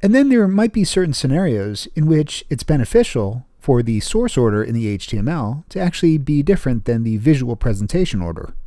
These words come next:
Perhaps this can be beneficial for S E O purposes. Also, when it comes to screen reader users, it might be beneficial to have the H T M L source order one way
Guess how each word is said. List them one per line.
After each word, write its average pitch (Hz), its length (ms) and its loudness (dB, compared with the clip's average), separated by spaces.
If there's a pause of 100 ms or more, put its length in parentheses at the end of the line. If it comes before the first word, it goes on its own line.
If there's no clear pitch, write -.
(500)
Perhaps 214 260 4
this 202 180 2
can 156 160 4
be 147 140 4
beneficial 139 600 4
for 127 300 -2
S 120 220 -2
E 127 80 2
O 196 100 4
purposes. 87 720 -2 (760)
Also, 247 320 2
when 175 140 2
it 170 80 -6
comes 175 300 0
to 151 320 4
screen 220 380 2
reader 135 220 2
users, 95 640 -6 (380)
it 185 80 4
might 190 160 4
be 151 80 -2
beneficial 127 680 0
to 120 160 -2
have 127 160 0
the 131 160 -4
H 135 180 -2
T - 120 0
M 120 80 2
L 110 100 -2
source 165 320 0
order 107 180 2
one 151 220 0
way 110 300 -4